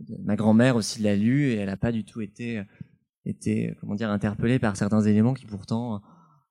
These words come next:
euh, auraient pu, euh, lui mettre, euh, la puce à l'oreille, quoi. Donc bon, voilà, c'est peut-être aussi une part de déni, euh, de la part, euh, de, de, de, de leur part, mais mais le livre traite aussi beaucoup du déni, donc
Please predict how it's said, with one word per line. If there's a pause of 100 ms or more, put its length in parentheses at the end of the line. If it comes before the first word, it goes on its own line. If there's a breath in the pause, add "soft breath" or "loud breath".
euh, (200)
auraient
pu,
euh, (960)
lui
mettre,
euh,
la
puce
à
l'oreille,
quoi. (380)
Donc
bon, (300 loud breath)
voilà,
c'est
peut-être
aussi
une
part
de
déni,
euh,
de
la
part,
euh,
de,
de,
de,
de
leur
part,
mais (520 soft breath)
mais
le
livre
traite
aussi
beaucoup
du
déni,
donc